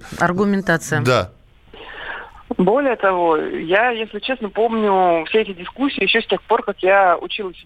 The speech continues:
Speaker 3: в вузе. Уже тогда это вот порождало, а, соответствующие дискуссии в научных кругах, там, потому что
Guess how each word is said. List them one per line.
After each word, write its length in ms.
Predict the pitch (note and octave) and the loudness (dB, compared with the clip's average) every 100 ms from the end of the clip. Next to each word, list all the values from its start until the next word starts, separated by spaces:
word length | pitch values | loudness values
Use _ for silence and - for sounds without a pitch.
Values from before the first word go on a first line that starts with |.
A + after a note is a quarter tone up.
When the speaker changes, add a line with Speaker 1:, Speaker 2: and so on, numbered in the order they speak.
| - | -14
Speaker 3:
в 40 | |
вузе. 320 | A3 F3 C#3+ | -12 -8 -8
Уже 280 | C#3 D3+ F#3 | -6 0 2
тогда 720 | F3+ E3 F#3 G#3 G#3+ F#3+ E3 D#3 C#3+ - _ - | 2 0 2 4 4 4 2 -2 -12 -20 _ -8
это 300 | - E3+ E3+ | -4 -2 -4
вот 200 | D3 D#3+ - - - | -6 -8 -10 -20 -6
порождало, 600 | F3+ E3+ E3+ F3 D#3 C#3 - - - - - - | 0 0 2 2 2 2 -2 -16 -18 -14 -14 0
а, 240 | F3 F3 E3+ | 0 2 0
соответствующие 720 | F3 F3+ F3+ F3 E3+ - E3+ | 0 2 -2 0 -4 -2 -4
дискуссии 560 | F#3+ - F#3+ - D#3 | -4 0 0 4 2
в 200 | C#3+ C#3+ | 2 -2
научных 480 | D3 F3+ C#4+ B3 A3 | 0 0 -2 -4 -4
кругах, 340 | A#3+ A3 A3 - | 0 2 0 0
там, 160 | G3 | -4
потому 220 | - F#3+ G3 | -2 -2 0
что 220 | F#3 | -2